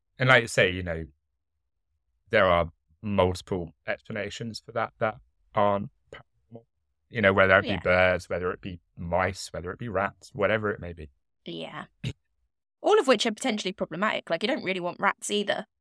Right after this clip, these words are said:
Speaker 2: But,
Speaker 1: Oh, no, God,
Speaker 2: you know,
Speaker 1: no.
Speaker 2: in comparison to a ghost, maybe not, not terrible.
Speaker 1: <laughs> At least it's better than a demon. <laughs> Right.
Speaker 2: Um,
Speaker 1: In your
Speaker 2: but
Speaker 1: walls.
Speaker 2: unfortunately, that is not as strange as things got.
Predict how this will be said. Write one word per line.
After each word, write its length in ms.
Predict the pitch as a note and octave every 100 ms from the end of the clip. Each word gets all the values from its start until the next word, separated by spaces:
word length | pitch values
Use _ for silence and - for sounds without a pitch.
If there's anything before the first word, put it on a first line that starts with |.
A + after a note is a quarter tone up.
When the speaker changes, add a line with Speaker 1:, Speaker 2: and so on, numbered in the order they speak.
| _ _ -
Speaker 2:
But, 180 | F#3 F#3
Speaker 1:
Oh, 100 | E3
no, 200 | B2+ D#2+ -
God, 120 | G2
Speaker 2:
you 60 |
know, 100 | C3+ -
Speaker 1:
no. 40 | - _ _ _ _ _ -
Speaker 2:
in 120 | A3
comparison 420 | A#3 C4 A#3 F#3
to 100 | F3
a 40 | D#3+
ghost, 320 | F3 D#3 -
maybe 200 | F#3+ D#3+
not, 320 | D#3+ D#3+ G#3 _ _ _ -
not 140 | E3+
terrible. 340 | F3+ E3 D#3+ E3
Speaker 1:
<laughs> 140 | C#3
At 140 | D3+
least 340 | D3 C#3 - -
it's 140 | C3+
better 240 | C#3+ C3 G#2+
than 140 | G#2
a 40 | F#2+
demon. 380 | G#2+ F#2+ D#2 - _ -
<laughs> 640 | C3+ - A#2+ - C#3 - _ -
Right. 260 | E2 F2+ - _
Speaker 2:
Um, 280 | A#3 A#3 A3+ A3+ _ _
Speaker 1:
In 140 | - F#3
your 100 | F3+
Speaker 2:
but 100 | C4+ C4+
Speaker 1:
walls. 80 | C#4
Speaker 2:
unfortunately, 640 | C4 G#4+ C4+ A3+ A3 A3
that 200 | A3 A#3+ -
is 180 | A#3
not 200 | A3 A3 -
as 240 | G3 -
strange 560 | - - E3+ D#3+ D#3+ E3
as 200 | D#3+ D#3+ - _
things 380 | C#3+ C#3 C#3 - -
got. 220 | F3